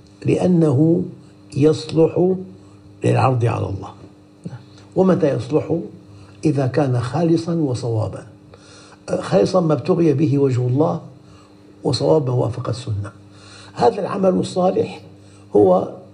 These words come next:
الرسالة إلى الله، هو الوسيلة إلى الله، فمن كان يرجو لقاء ربه،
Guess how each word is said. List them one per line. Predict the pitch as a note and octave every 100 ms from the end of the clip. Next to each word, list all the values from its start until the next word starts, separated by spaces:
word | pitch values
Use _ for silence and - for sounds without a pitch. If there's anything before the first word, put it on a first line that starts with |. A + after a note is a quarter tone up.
| - - F#3
الرسالة | D#3+ E3+ - F#3 E3+
إلى | E3 C3+ A#2+
الله، | A#2+ G#2+ - - - - - - - - - - E3+
هو | F3 F3 - - - - -
الوسيلة | E2+ E3 - A3+ G3 F#3+
إلى | F3+ C3+
الله، | B2+ A2+ - - - - - - -
فمن | G#3 G#3 G3+ F3+
كان | F#3 G#3 G#3
يرجو | F#3+ G#3 G3 G3 F#3+
لقاء | F#3 G3 G#3+ A3
ربه، | A3+ F3+ E3 -